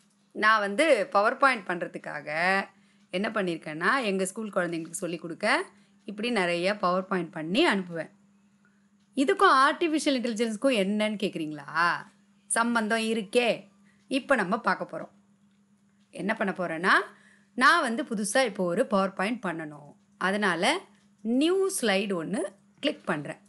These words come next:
நியூ ஸ்லைடு ஓப்பன் ஆயிடுச்சு. அட, இது என்ன பக்கத்துல கச்ச கச்சன்னு ஏதோ வருது?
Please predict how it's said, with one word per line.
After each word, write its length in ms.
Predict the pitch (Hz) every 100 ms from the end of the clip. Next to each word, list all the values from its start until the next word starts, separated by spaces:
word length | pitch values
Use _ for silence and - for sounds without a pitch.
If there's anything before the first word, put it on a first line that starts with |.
| _ _ _ _ _ _ _ _ _ _ _ _ _ _ _
நியூ 320 | - 254 302 302
ஸ்லைடு 280 | 247 233
ஓப்பன் 280 | 302 208 202
ஆயிடுச்சு. 560 | 180 160 - - - - _ _ _ _
அட, 400 | 226 294 403 - _ _
இது 160 | - 311
என்ன 140 | 349
பக்கத்துல 380 | 370 320 302 285
கச்ச 180 | 262 240
கச்சன்னு 200 | 254 254
ஏதோ 200 | 247 240
வருது? 480 | 226 214 208 214